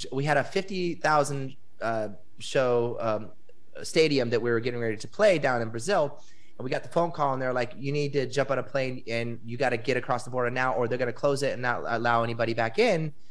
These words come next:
uh, be-, to, for the safety purposes." And so, um, ever since that time, we just had not been on stage together, uh, performing. We recorded some, we were in the middle of doing a,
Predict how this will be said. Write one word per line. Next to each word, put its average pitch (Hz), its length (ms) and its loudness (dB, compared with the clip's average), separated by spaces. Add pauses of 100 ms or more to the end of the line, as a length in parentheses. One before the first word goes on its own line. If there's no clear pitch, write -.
(320)
uh, 123 260 4
be-, 123 140 -4
to, 120 340 0
for 117 160 -2
the 113 80 -6
safety 185 400 -2
purposes." 110 540 -4 (480)
And 127 320 6
so, 127 480 4
um, 117 420 -2 (580)
ever 135 160 6
since 156 180 2
that 151 140 6
time, 165 200 4
we 156 100 2
just 147 240 -2 (160)
had 127 300 0
not 135 280 4
been 135 140 6
on 131 140 2
stage 165 340 0
together, 110 640 -2
uh, 110 180 0
performing. 127 380 -4
We 120 280 0 (200)
recorded 143 480 4
some, 131 340 2 (340)
we 135 160 2
were 131 120 4
in 135 200 0
the 135 60 2
middle 135 240 4
of 120 80 0
doing 123 300 0
a, 113 260 2